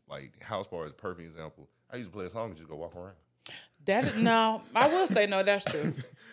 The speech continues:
Speaker 2: The, it, it's just be, be the D J board and the computer.
Speaker 1: Yeah,
Speaker 2: And
Speaker 1: like,
Speaker 2: then
Speaker 1: I
Speaker 2: this
Speaker 1: would
Speaker 2: nigga walking around socializing, so I'm like,
Speaker 1: I'm
Speaker 2: but it
Speaker 1: talking
Speaker 2: is a
Speaker 1: about,
Speaker 2: house party,
Speaker 1: I'm having,
Speaker 2: so.
Speaker 1: I'm talking about I'm having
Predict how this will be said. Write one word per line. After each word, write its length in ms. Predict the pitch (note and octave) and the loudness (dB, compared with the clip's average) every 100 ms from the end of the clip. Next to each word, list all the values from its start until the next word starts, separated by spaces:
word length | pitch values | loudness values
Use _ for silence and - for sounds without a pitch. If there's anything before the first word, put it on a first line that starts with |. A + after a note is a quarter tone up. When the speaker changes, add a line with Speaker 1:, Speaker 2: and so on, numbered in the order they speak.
| - - | -10 2
Speaker 2:
The, 200 | - B3+ | 10 12
it, 60 | B3 | 12
it's 400 | A3+ G#4 A#4 B4+ | 10 8 10 8
just 180 | B4 F#4+ | 10 8
be, 180 | D4+ D#4 | 8 4
be 280 | B3+ G#3 C4+ | 2 0 2
the 140 | A#3+ | 4
D 160 | G#3 D4+ | 4 6
J 160 | C4+ | 6
board 240 | B3+ C4 C4 | 8 8 6
and 60 | |
the 40 | B3+ | 4
computer. 460 | A#3 C4 G#4+ - D3+ | 4 4 6 4 0
Speaker 1:
Yeah, 180 | C#3+ A2 - | 0 0 2
Speaker 2:
And 100 | G#3+ | 6
Speaker 1:
like, 80 | A3+ | 8
Speaker 2:
then 60 | A#3 | 8
Speaker 1:
I 60 | |
Speaker 2:
this 140 | F#4+ B4 | 8 6
Speaker 1:
would 80 | C#4 | 6
Speaker 2:
nigga 240 | C4+ A#3 | 6 6
walking 280 | A#3 D#4 C#4+ | 6 6 2
around 240 | C4 B3+ | 0 0
socializing, 400 | D#4 E4 B3 B3 | -2 2 2 2
so 100 | B3 | 0
I'm 180 | A#3 G4+ | 0 2
like, 600 | F4 C4 A3 - - - _ _ _ _ _ _ _ _ _ - | 2 4 2 -2 -6 -8 _ _ _ _ _ _ _ _ _ -6
Speaker 1:
I'm 80 | F#3+ | -2
Speaker 2:
but 100 | C4+ | 2
it 40 | |
Speaker 1:
talking 80 | F4+ | 2
Speaker 2:
is 20 | |
a 40 | G3+ | 2
Speaker 1:
about, 80 | |
Speaker 2:
house 200 | F#3+ F#3 | 0 -2
party, 180 | - C3 | -4 -4
Speaker 1:
I'm 60 | - | -2
having, 300 | A2 G2 D3 | 0 0 -2
Speaker 2:
so. 60 | F2+ | -4
Speaker 1:
I'm 180 | F#2+ G#2+ | -6 -4
talking 180 | G#2 F#2 | -4 -4
about 120 | F#2 | -4
I'm 60 | G2+ | -6
having 220 | D#2+ - | -10 -14